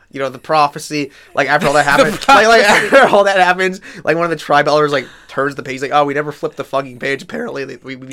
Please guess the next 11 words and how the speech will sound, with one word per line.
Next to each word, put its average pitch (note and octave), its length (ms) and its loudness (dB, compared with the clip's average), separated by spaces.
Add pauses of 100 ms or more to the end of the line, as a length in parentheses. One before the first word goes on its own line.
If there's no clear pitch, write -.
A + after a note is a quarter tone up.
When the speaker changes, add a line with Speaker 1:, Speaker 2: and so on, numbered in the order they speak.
(100)
Speaker 2:
Yeah, D#3+ 120 4
Speaker 1:
like, D3 120 -4
Speaker 2:
yeah. E3 140 2
Speaker 1:
sex - 240 -2
slaves." A#2 580 -8 (240)
Speaker 2:
Yo, G#3 140 4
but G#3 100 -8
yo, G#3 160 4
Speaker 1:
You C#3 80 -4
know? B2+ 140 -10
Speaker 2:
on, F3+ 280 0